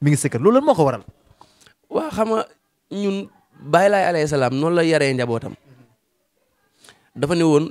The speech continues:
Speaker 2: "Tudd leen Yàlla foo leen mën a ne." Loolu la ñuy, la ñuy, la ñuy, la ñuy sax di wéyal. Tudd leen Yàlla foo leen mën a ne. Donc nga nekk si sa bërëbu liggéeyukaay, nga nekk di, comme ni nga ko waxee, di liggéey, di fóot. Ñun dañ dem ba habitude boobu la ñu am.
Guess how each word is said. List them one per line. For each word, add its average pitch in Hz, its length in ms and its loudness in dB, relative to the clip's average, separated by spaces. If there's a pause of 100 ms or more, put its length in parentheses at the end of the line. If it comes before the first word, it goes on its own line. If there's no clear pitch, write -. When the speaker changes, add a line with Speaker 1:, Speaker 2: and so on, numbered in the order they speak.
(120)
Speaker 2:
"Tudd 165 140 -4
leen 160 220 0
Yàlla 143 220 0
foo 156 140 -6
leen 156 160 -4
mën 143 120 -4
a 120 60 -4
ne." 101 120 -10 (1160)
Loolu 127 340 0
la 127 100 -2
ñuy, 127 280 -2
la 120 140 -4
ñuy, 123 260 -4
la 117 140 -2
ñuy, 127 300 -4
la 120 140 -6
ñuy 123 240 -6
sax - 280 -8
di 131 80 -8
wéyal. 120 320 -4 (380)
Tudd 143 180 -6
leen 143 160 0
Yàlla 127 300 -4
foo 147 220 -4
leen 143 180 0
mën 131 120 -2
a 117 40 -2
ne. 104 140 -10 (600)
Donc 127 280 -4 (160)
nga 127 140 -6
nekk 135 280 -4
si 117 100 -10
sa 131 100 -2
bërëbu 131 340 0
liggéeyukaay, 117 640 -4 (640)
nga 131 140 -8
nekk 131 340 -6
di, 123 260 -8
comme 135 180 -4
ni 131 80 -2
nga 127 80 -8
ko 127 100 -8
waxee, 113 240 -10
di 127 160 -10
liggéey, 120 420 -10
di 120 140 -8
fóot. 123 260 -8 (100)
Ñun 135 160 -6
dañ 151 160 -4
dem 143 160 -4
ba 131 160 -4
habitude 143 360 -10
boobu 123 220 -6
la 113 100 -6
ñu 95 100 -10
am. 90 60 -16